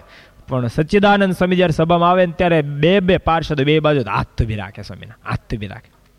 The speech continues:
અને તેમ છતાંય સભામાં નજીક આવે ને મહારાજ જ્યાં દેખાય તો સ્વામી ઝાટકો મારીને હાથ છોડાઈ નાખે અને દોટ મૂકે અને દોડતા દોડતા મહારાજની પાસે જાય અને મહારાજ જીભે કે ચાંટવા માંડે. કહો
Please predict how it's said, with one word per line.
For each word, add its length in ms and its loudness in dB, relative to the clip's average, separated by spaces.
અને 200 2
તેમ 360 2
છતાંય 280 2
સભામાં 360 0
નજીક 300 0
આવે 160 0
ને 60 -2
મહારાજ 540 2
જ્યાં 160 2
દેખાય 340 2
તો 120 0
સ્વામી 300 0
ઝાટકો 520 0
મારીને 420 2
હાથ 260 0
છોડાઈ 180 0
નાખે 260 -10
અને 140 -4
દોટ 420 6
મૂકે 400 0
અને 180 0
દોડતા 520 4
દોડતા 360 2
મહારાજની 440 2
પાસે 360 2
જાય 440 4
અને 240 2
મહારાજ 360 2
જીભે 300 4
કે 140 2
ચાંટવા 460 0
માંડે. 280 -8
કહો 180 -12